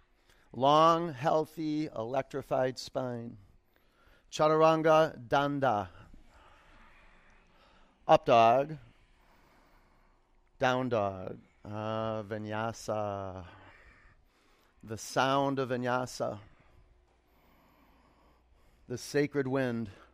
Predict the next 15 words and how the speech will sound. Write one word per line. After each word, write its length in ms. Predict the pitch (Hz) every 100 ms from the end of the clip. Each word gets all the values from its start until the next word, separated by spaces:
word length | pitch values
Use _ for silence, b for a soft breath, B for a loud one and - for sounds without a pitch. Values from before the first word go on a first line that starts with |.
| b _ b b b b b b b -
that 180 | 101 -
you're 80 |
co-creating 920 | 113 - 139 131 131 123 113 104 98 101
with 160 | 98
the 60 | 107
universe 600 | 117 117 110 104 95 -
right 180 | 98 98
now. 320 | 98 95 95 98 b b b b b b b b b b _ _ _ _ _ _ _ _ 120
You're 140 | 127
in 100 | 127
the 100 | 107
cosmic 640 | - 131 117 120 117 120
laboratory 680 | 120 113 117 113 - 110 107
right 260 | 107 104 104
now. 340 | 104 107 107